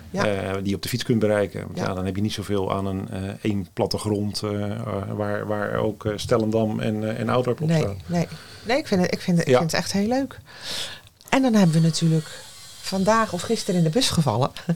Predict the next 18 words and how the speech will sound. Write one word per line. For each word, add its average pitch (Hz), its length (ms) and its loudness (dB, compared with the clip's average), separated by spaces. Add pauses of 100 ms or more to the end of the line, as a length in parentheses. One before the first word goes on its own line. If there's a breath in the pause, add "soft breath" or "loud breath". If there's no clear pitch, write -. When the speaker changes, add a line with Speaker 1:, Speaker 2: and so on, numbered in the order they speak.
(120)
Speaker 1:
<laughs> - 340 -16
de - 80 0
eilandpas. 226 720 0
Want 175 100 4
Speaker 2:
Ja. - 60 8
Speaker 1:
dat 247 140 6
is 156 80 0
echt - 180 -2
helemaal 240 220 0
nieuw. 320 240 4 (400 loud breath)
Speaker 2:
Klopt, 156 220 0
ja, 120 260 -2
ja. 131 240 -2 (680 loud breath)
Nou 139 140 4
ja, 139 60 6
dat 135 120 2
is, - 220 4
eh, 131 340 10